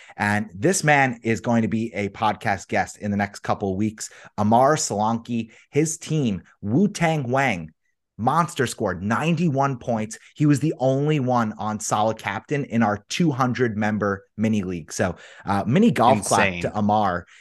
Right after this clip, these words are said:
Speaker 1: He is a
Speaker 2: Mini golf
Speaker 1: Liverpool
Speaker 2: clap.
Speaker 1: fan.
Speaker 2: No, no, let's, let's clap it out loud
Speaker 1: Woo,
Speaker 2: and
Speaker 1: woo,
Speaker 2: proud.
Speaker 1: woo, woo.
Speaker 2: Absolutely unreal game week for Amar.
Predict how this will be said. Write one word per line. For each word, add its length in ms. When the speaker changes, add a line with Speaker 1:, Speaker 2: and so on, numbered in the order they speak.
Speaker 1:
He 200
is 140
a 80
Speaker 2:
Mini 160
golf 220
Speaker 1:
Liverpool 80
Speaker 2:
clap. 160
Speaker 1:
fan. 60
Speaker 2:
No, 160
no, 200
let's, 180
let's 220
clap 360
it 100
out 260
loud 180
Speaker 1:
Woo, 240
Speaker 2:
and 100
Speaker 1:
woo, 140
Speaker 2:
proud. 260
Speaker 1:
woo, 140
woo. 480
Speaker 2:
Absolutely 1000
unreal 580
game 420
week 280
for 320
Amar. 480